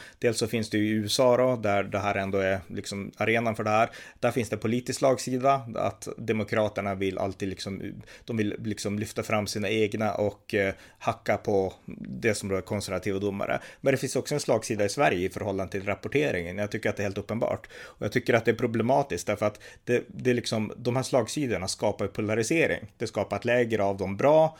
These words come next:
eh, och av de dåliga. Och sen så blir det, liksom, hårda fighter, liksom, i förhållande till, till de sakerna. Jag menar, den här gärningsmannen, nu vet vi ju inte om han vart, liksom,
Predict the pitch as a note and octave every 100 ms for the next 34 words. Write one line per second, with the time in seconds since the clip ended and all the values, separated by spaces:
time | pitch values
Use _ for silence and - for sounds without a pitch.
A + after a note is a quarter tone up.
0 | - - A#2 A2+ - A2 - A2 G#2+ G#2
1 | G2+ F#2 F2+ F#2 F#2 A2 G#2+ G#2+ G2 G2
2 | F#2+ F#2+ F#2+ F2+ - G2 - G#2+ G#2 G2+
3 | A2 F#2+ - F#2 F2+ F#2 - F#2 - G#2+
4 | G2+ G#2+ A2 G2+ F#2 G2 G#2+ G2+ - -
5 | A2 G#2 G#2 D3 - F#2 G#2+ A2 A2 -
6 | - A#2+ C#3 B2+ A2 A2 C#3 C#3 D2+ B2+
7 | - - - B2 B2+ C3 C3 G2 F2+ E2+
8 | G2+ A2 G2+ G2 F#2+ - - G2+ - G2+
9 | F2+ F#2